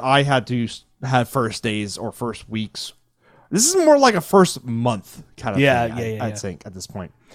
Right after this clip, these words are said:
Speaker 1: is, uh, is that's how I did it. And I don't know if that's the correct way or the best way, but that's just how I did it. And, uh,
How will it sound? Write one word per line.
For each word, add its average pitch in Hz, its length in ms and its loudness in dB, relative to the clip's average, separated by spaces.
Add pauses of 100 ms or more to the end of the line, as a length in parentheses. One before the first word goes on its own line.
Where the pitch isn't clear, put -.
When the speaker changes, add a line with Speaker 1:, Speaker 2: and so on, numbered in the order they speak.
(400)
Speaker 1:
is, 131 400 2
uh, 117 400 2 (2000)
is 160 180 2
that's 175 200 4
how 165 180 6
I 123 120 2
did 98 200 -6
it. - 320 -16 (120)
And 117 480 -4 (840)
I 127 60 -2
don't 165 140 2
know 170 100 6
if 156 60 6
that's 156 240 0
the 127 100 -10
correct 151 340 0
way 143 300 6
or 110 160 0
the 92 100 -10
best 135 320 -2
way, 127 260 2
but 123 140 -4
that's 127 160 -4
just 127 160 -6
how 127 140 -2
I 110 100 -4
did 104 220 -6
it. - 240 -8 (480)
And, 101 400 -6
uh, 92 340 -6